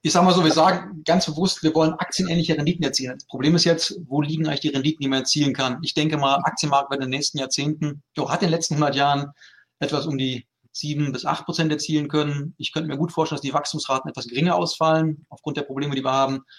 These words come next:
Nehmen wir mal sechs Prozent. Wenn wir die packen, ähm, dann bin ich erstmal zufrieden. Ich glaube, es steckt mehr drin. Äh, je stärker die Märkte schwanken,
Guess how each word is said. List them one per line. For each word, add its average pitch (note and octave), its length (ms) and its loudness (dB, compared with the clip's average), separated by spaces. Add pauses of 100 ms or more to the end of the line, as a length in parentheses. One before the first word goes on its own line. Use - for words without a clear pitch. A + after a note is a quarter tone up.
(140)
Nehmen D3 140 0
wir C#3 60 2
mal C3 100 2
sechs C#3 220 -2
Prozent. F#3 440 2 (240)
Wenn C#3 120 -2
wir C3 40 0
die F3 120 2
packen, A#3+ 460 2 (260)
ähm, D3 280 2
dann C#3 120 0
bin D3 60 -2
ich - 20 0
erstmal D3 180 -2
zufrieden. F#3 380 0
Ich D#3+ 100 -4
glaube, D#3 180 4
es D3 60 2
steckt - 240 -2
mehr C3 160 2
drin. D#3+ 360 2 (340)
Äh, C3+ 200 0
je C3+ 120 -8
stärker D#3+ 300 2
die D3 80 2
Märkte C3 260 -2
schwanken, A3 500 2